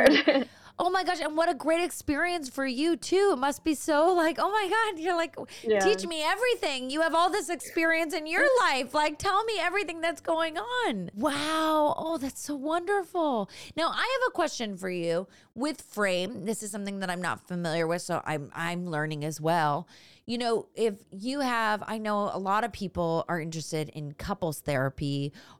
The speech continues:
Speaker 2: or, you know, coming in as, as, um,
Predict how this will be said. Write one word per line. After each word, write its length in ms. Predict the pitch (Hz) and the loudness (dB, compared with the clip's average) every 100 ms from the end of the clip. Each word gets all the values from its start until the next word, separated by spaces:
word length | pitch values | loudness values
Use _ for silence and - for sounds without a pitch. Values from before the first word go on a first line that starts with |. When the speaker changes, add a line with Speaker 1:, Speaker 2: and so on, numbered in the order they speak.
| - | -6
Speaker 2:
or, 520 | 165 175 170 165 160 170 | 0 4 4 4 0 -4
you 140 | 175 | -6
know, 160 | 165 165 | -4 -6
coming 440 | - 180 175 165 | -6 -6 -6 -6
in 240 | 165 160 156 | -6 -6 -4
as, 240 | 151 151 160 | -6 -6 -6
as, 440 | 156 143 139 - - | -4 -2 -4 -10 -6
um, 420 | 151 135 123 107 | -2 0 -2 -8